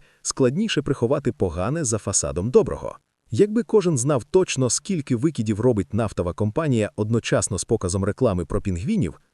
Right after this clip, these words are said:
моральна ліцензія не спрацювала б. Ми повинні також змінити культурні наративи про доброту,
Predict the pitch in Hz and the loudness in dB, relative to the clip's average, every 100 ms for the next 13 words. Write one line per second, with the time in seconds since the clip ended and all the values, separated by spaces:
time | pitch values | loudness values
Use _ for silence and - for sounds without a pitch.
0 | - 120 208 208 165 120 - 156 131 135 | -2 0 2 0 0 0 0 0 2 2
1 | 120 110 107 - 101 - 151 78 50 - | 2 0 -2 -2 -4 -4 -4 -4 -6 -14
2 | - _ _ _ 90 120 107 101 135 123 | -20 _ _ _ 0 0 2 2 2 0
3 | - 98 110 90 98 101 123 - - 101 | -2 -2 -2 0 0 2 0 -2 -2 -4
4 | - 127 117 104 101 98 - 101 85 92 | 0 0 2 2 2 -2 -2 -4 -2 -4
5 | 98 139 117 - 58 | -2 0 -2 -4 -10